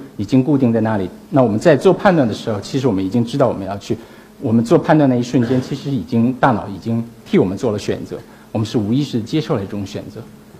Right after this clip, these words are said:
所以这是他认为是没有自由意志的。这个就是给我们做独立于我们下意识之外的选择的时候带来了很大的难度，所以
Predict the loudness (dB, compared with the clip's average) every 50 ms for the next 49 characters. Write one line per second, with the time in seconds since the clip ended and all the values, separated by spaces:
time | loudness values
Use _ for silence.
0 | -20 -2 2 2 2 2 0 -2 -4 -6 -6 -8 -12 -18 -20 -20 -20 -20 -20 -20
1 | -20 -20 -20 -20 -20 -20 -20 -20 -20 -10 -4 0 2 2 2 2 0 -2 -6 -6
2 | -6 -4 0 2 2 2 0 -2 -4 -6 -4 -4 -4 -6 -6 -8 -12 -16 -20 -20
3 | -20 -20 -20 -20 -20 -20 -20 -20 -20 -20 -20 -20 -20 -20 -20 -2 0 2 2 4
4 | 2 2 0 0 -2 -4 -4 -6 -14 -8 0 4 6 6 6 6 2 0 -4 -4
5 | -6 -10 -18 -20 -20 -20 -20 -20 -20 -20 -12 2 6 6 8 8 6 4 0 -6
6 | -12 -18 -20 -20 -20 -20 -20 -20 _ _ -20 -18 -18 -18 -20 -12 -2 2 4 4
7 | 6 6 6 6 4 4 2 2 2 2 2 0 0 -2 -2 -2 -2 -2 -4 -8
8 | -14 -6 -2 0 2 2 2 2 2 0 -4 -4 0 2 4 4 4 4 2 -2
9 | -2 -4 -6 -4 -4 -4 -4 -4 -4 -6 -8 -8 -8 -4 -2 0 0 0 0 -2
10 | -4 -4 -4 -2 -2 0 0 -2 -2 -2 0 0 -2 -2 -4 0 2 2 4 4
11 | 2